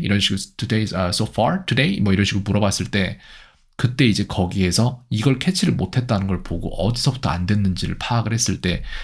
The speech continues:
시제 변경에서 약간 안 된 부분이 있어 보였고, 그 다음에 간접화법에 약간은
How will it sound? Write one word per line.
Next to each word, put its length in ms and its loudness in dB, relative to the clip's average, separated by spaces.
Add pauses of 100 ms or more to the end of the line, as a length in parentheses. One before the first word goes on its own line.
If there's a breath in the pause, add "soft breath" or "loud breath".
시제 380 2
변경에서 540 2
약간 280 -4
안 140 -2
된 100 0
부분이 260 -2
있어 240 -2
보였고, 320 -6
그 120 -4
다음에 260 -2
간접화법에 840 -2
약간은 800 0